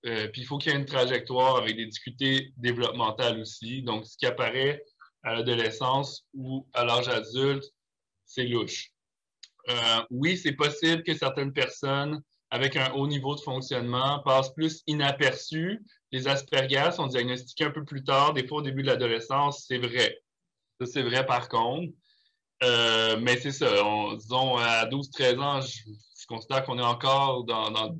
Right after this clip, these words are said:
dans le développement mental aussi, si on veut, là. Euh, mais même si la personne n'a pas été diagnostiquée, il devrait y avoir quand même des signes,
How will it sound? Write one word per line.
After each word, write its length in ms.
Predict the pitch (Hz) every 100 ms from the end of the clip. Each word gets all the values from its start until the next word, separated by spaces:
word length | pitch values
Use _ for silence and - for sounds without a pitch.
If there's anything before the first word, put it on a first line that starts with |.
| -
dans 100 | 113
le 100 | 110
développement 520 | 120 120 151 143 139 120
mental 340 | - 151 127
aussi, 260 | 123 - 156
si 140 | 139
on 180 | 120 110
veut, 300 | 110 151 185
là. 180 | 147 151 - - - - - _ -
Euh, 680 | 113 107 110 107 107 104 107
mais 300 | 120 135 131
même 240 | 143 175 190
si 160 | -
la 100 | 170
personne 280 | 160 143 175
n'a 60 | 165
pas 120 | 170
été 180 | 170 156
diagnostiquée, 840 | 135 131 131 127 - - 160 170 -
il 100 | 131
devrait 460 | 135 131 123 160
y 40 | 165
avoir 440 | 123 127 139 143
quand 160 | 139 123
même 200 | 131 131
des 180 | 120 113
signes, 600 | - 127 123 113 104